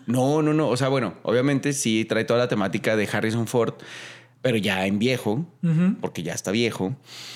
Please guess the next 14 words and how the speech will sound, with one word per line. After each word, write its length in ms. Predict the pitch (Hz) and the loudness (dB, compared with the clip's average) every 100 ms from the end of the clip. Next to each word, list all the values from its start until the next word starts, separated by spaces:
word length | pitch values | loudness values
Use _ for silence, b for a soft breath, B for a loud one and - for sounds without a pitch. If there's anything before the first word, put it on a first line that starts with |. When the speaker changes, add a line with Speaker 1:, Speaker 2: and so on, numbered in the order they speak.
| B B B _ _ _ - | B B B _ _ _ -2
Speaker 1:
Pero 240 | 131 123 | 2 2
sigue 260 | 127 123 127 | 2 2 2
teniendo 600 | 139 127 120 120 127 113 | 2 2 2 4 2 2
como 240 | 139 120 | 2 2
la 140 | 107 | 2
misma 480 | 107 113 123 110 131 | 2 2 2 2 2
dinámica 580 | 131 123 120 123 98 120 | 2 2 2 0 2 2
de 140 | 117 | 2
que 80 | - | 0
el 80 | 104 | 0
vato 280 | 98 98 107 | -2 -2 -2
busca 300 | 101 98 110 | -2 -2 -2
un 100 | 95 | -2
tesoro, 920 | 117 - 139 139 135 131 131 131 135 | -2 0 2 2 2 2 2 0 -2